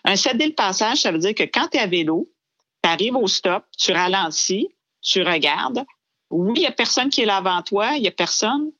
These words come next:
tu peux traverser. Mais s'il y a quelqu'un qui est là avant toi, que ce soit un piéton ou un automobiliste,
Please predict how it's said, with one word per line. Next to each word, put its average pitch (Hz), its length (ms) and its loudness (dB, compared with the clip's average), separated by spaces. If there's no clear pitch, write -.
tu - 160 -2
peux 240 120 0
traverser. 156 640 0
Mais 165 100 2
s'il 214 180 2
y - 20 -2
a - 20 -2
quelqu'un 294 360 0
qui 294 100 -2
est 220 60 2
là 214 100 0
avant 208 220 -2
toi, 202 180 0
que 208 60 -2
ce 160 80 0
soit - 180 -2
un 147 60 -4
piéton - 320 -4
ou 220 80 0
un 175 80 0
automobiliste, 165 720 0